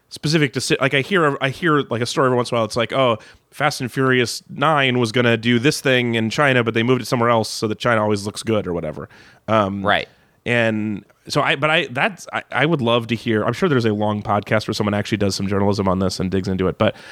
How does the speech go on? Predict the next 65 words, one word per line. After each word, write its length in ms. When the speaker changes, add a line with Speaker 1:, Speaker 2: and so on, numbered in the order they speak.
Speaker 1:
I, 160
I 80
don't 80
know. 100
Speaker 2:
But 80
you 60
don't 200
generally 400
see 300
it 280
the 200
other 300
way 260
around, 720
Speaker 1:
No, 220
Speaker 2:
where 100
it's 60
Speaker 1:
no, 80
Speaker 2:
like 80
Speaker 1:
that's 160
Speaker 2:
a 20
Speaker 1:
what's 140
so 100
weird 220
about 100
Speaker 2:
Chinese 80
Speaker 1:
this 120
one. 80
Speaker 2:
production 380
Speaker 1:
Yes. 120
Speaker 2:
trying 460
to 120
make 300
a 80
movie 300
that's 160
gonna 100
be 60
a 40
crossover 580
hit 300
in 160
the 80
United 400
States. 680
Like, 280
Speaker 1:
Well, 200
to 120
keep 220
that, 160
I 60
guess 120
that's, 220
that's 240
what 80
makes 180
this 140
more 100
relevant 340
today 200
then, 360
which 180
is 200
given 520
that, 600